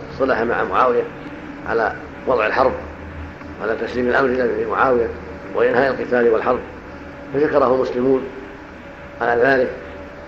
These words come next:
وحقن الله به دماءً كثيرة، وأثنى عليه النبي صلى الله عليه وسلم في ذلك، وقال: "إن ابني هذا سيد، ولعل الله يسلم به بين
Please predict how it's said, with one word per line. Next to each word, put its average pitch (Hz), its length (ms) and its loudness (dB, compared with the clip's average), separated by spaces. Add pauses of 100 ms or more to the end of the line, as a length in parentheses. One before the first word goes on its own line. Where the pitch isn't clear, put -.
(140)
وحقن 135 280 2
الله 131 280 6
به 120 140 2
دماءً 127 420 2
كثيرة، 117 380 4 (600)
وأثنى 131 260 4
عليه 123 180 2
النبي 120 220 2
صلى 104 80 -4
الله 101 80 -4
عليه 120 100 2
وسلم 110 120 0
في 127 60 2
ذلك، 123 200 4
وقال: 117 220 2
"إن 123 60 0
ابني 120 180 2
هذا 120 140 2
سيد، 127 320 2 (800)
ولعل 127 300 4
الله 123 260 4
يسلم 120 300 0
به 123 100 4
بين 117 100 4